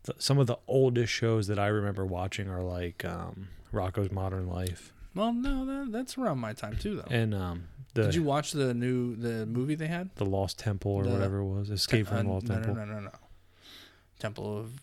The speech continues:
Speaker 1: Temple of the Lost.
Speaker 2: No.
Speaker 1: Or Doom.
Speaker 2: What the fuck was it called?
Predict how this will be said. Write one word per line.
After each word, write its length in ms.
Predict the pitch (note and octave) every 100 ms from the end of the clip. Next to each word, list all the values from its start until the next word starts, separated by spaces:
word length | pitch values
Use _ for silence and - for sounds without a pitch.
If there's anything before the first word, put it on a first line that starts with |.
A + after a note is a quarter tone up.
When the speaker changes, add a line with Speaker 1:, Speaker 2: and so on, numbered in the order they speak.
| _ -
Speaker 1:
Temple 260 | A#2 G#2+
of 100 | F#2
the 80 | F#2
Lost. 440 | F#2 F2 - - - - - -
Speaker 2:
No. 280 | A2+ G#2 - A#2
Speaker 1:
Or 100 | F#2+
Doom. 400 | F#2 F#2 E2+ E2 - - - - _ - - - - - - - -
Speaker 2:
What 140 | B2
the 40 |
fuck 240 | - A#2 B2+
was 140 | D#3
it 80 | -
called? 180 | D#2